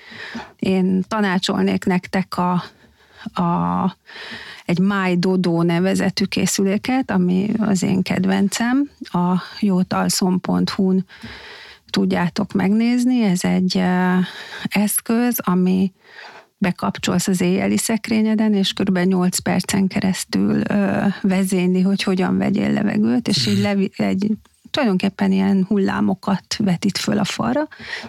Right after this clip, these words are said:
Speaker 1: Nagyon-nagyon egyszerű, és, ö, ezzel te le tudsz menni egy, ö,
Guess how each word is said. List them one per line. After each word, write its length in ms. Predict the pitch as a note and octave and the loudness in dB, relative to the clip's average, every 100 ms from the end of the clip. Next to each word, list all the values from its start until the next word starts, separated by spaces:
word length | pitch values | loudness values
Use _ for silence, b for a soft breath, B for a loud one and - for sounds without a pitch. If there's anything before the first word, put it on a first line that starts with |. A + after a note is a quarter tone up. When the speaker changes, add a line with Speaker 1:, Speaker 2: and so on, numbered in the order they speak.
| B | B
Speaker 1:
Nagyon-nagyon 640 | G3 E3 F#3+ F#3+ F#3 F#3 | -2 0 0 0 2 2
egyszerű, 400 | G3 - A#3 A#3+ C4+ B B B B B B B | 0 -2 0 0 0 B B B B B B B
és, 460 | - G3 F#3+ F#3 - | -2 2 2 0 0
ö, 220 | G#3+ G#3 | 2 0
ezzel 520 | - G3+ G3+ G3 F#3+ - _ | 0 0 2 2 0 -4 _
te 260 | - G3 F#3+ | -2 -2 0
le 140 | G3+ F#3 | 0 2
tudsz 240 | F#3 - | -2 -2
menni 340 | G3+ F#3+ F#3+ F#3+ | 0 2 2 2
egy, 320 | G3 G3+ - | 2 0 -2
ö, 200 | - | -2